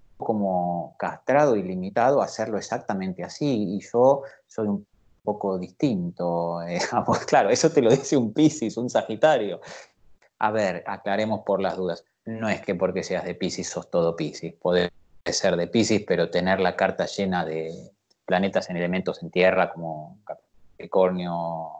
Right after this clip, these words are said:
Virgo, y entonces no va a ser tan, eh, disperso, va a ser mucho más preciso. Pero bueno, vamos a decir que en su mayoría es un Piscis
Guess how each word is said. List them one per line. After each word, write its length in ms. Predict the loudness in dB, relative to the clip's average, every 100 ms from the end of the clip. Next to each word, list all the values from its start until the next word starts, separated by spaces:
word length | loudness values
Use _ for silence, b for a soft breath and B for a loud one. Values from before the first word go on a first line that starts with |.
| -18 _ -8
Virgo, 440 | -4 0 4 2 0 B B -4
y 80 | -2
entonces 460 | 2 2 2 0
no 200 | 4 6
va 120 | 6
a 40 | 4
ser 360 | 2 0 0 -2
tan, 520 | -4 -4 -6 -10 -12 _
eh, 240 | -10 -10 -8
disperso, 1080 | -10 -6 -6 -6 -8 -20 -12 -12 -10 -8 -4
va 80 | -4
a 20 |
ser 240 | -4 -8
mucho 300 | -8 -12 -12 -12
más 140 | -12
preciso. 460 | _ -20 -20 -20 _ _ _ _ -2
Pero 240 | 4 6
bueno, 200 | 6 6
vamos 220 | 6 6 4
a 40 |
decir 220 | 2 2
que 120 | 4
en 140 | 2 2
su 180 | 0 2
mayoría 580 | 2 2 4 6 8
es 140 | 8 4
un 160 | -4
Piscis 340 | -2 -4 -4